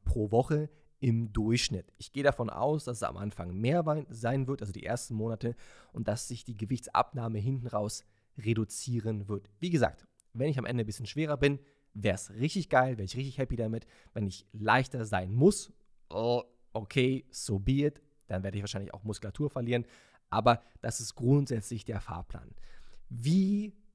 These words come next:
gestalte ich jetzt diesen Fahrplan? Ich bin jetzt gestartet mit dreitausend Kalorien am Tag.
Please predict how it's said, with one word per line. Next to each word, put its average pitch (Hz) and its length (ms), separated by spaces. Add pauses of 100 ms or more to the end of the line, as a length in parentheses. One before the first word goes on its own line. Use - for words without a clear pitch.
(160)
gestalte 147 560
ich 117 220
jetzt - 240
diesen 110 220
Fahrplan? - 540 (1120)
Ich 196 320 (280)
bin 165 460
jetzt 120 420
gestartet 143 720
mit 110 220 (140)
dreitausend 110 880 (160)
Kalorien 107 580
am 95 140
Tag. - 300